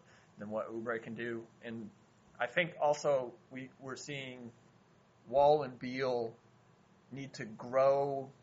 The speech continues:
another step after their growth, right? They, they've established themselves. They've improved their skill set to the point where they can kind of break up anybody who's in front of them for the most part across the league and be pretty effective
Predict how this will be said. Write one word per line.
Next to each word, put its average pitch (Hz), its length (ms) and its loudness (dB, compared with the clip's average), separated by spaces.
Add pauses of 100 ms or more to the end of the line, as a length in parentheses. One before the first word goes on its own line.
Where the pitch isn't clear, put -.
(140)
another 127 340 0
step - 560 -2
after 120 380 -2
their 113 200 0
growth, 110 460 -2
right? 110 320 0
They, 107 240 -6
they've 110 220 -6
established 120 640 -2
themselves. 117 680 0 (220)
They've 117 180 -8
improved 127 420 -10
their 117 120 -4
skill 120 300 -6
set 120 240 -6
to 127 80 -12
the 107 80 -8
point 120 360 -4
where 107 120 -6
they 113 140 -4
can 117 180 -12
kind 135 260 -2
of 104 80 -6 (340)
break 117 300 -2
up 120 240 4 (460)
anybody 123 440 2
who's 113 180 -6
in 104 80 -6
front 127 240 2
of 107 100 -8
them 104 180 0
for 110 100 -16
the 104 100 -10
most 104 300 -6
part 123 180 6
across 113 360 0
the 110 60 -10
league 120 360 -6
and 107 120 -10
be 110 160 -8
pretty 107 280 -6
effective 113 420 -4